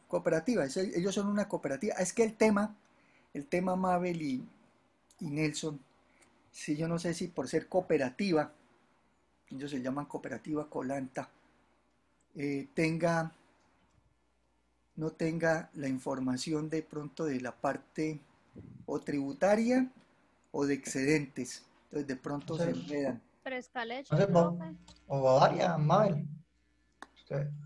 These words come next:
Speaker 2: ah, hemos propuesto primero Bavaria.
Speaker 3: Bavaria, sí. Sí,
Speaker 1: ¿Cuál?
Speaker 3: Bavaria.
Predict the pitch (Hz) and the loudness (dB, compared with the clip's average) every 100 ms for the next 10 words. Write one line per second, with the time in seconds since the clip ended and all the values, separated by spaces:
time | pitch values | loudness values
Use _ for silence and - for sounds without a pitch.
0 | - 147 - - 147 - 139 135 156 147 | -10 -10 0 6 8 8 4 2 2 2
1 | 135 151 135 131 147 147 147 - 233 233 | 4 4 6 6 8 8 6 2 -4 -8
2 | 233 233 220 220 - 240 233 _ _ _ | -8 -8 -10 -12 -14 -14 -14 _ _ _
3 | _ - 285 359 226 240 269 294 | _ -14 -12 2 4 4 2 -8